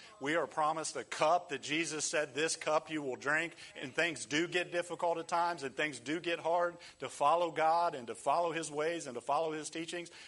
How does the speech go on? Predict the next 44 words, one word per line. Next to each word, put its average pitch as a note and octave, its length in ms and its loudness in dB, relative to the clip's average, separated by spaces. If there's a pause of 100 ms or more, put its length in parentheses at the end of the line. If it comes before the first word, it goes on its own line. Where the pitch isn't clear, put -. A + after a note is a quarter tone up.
But D3 160 2
can C#3+ 140 2
I C3 100 2
tell D3+ 160 2
you E3 120 2
something? F3 400 0 (200)
When C#3+ 180 -2
you F3+ 220 -2
make F3 360 2
a C3 120 0
good, D#3+ 420 0
firm F3+ 320 2
commitment D#3 500 -2
that C#3 120 0
no E3 180 4
matter G3 320 6
what G3 300 4
comes, G3 400 4 (120)
I G#3 260 8
am F3 120 4
going F#3+ 340 2
to C#3 80 4
follow A3+ 600 6
Jesus, E3 880 -2 (1500)
then C#3+ 180 0
when C3 160 -2
the, A#2 200 -4 (120)
when C3+ 180 -6
the A#2+ 80 -10
difficulty A#2+ 540 -4
comes, C#3+ 340 -6
you B2 100 -8
just A2 240 -10
keep A2+ 200 -10
following A#2+ 440 -4
him, A2 220 -10
even A#2+ 220 -6
if A2+ 100 -10
you A#2+ 80 -12
don't B2+ 240 -6
understand A#2+ 480 -8
what's G#2+ 160 -10
going A2+ 300 -8
on G#2+ 320 -10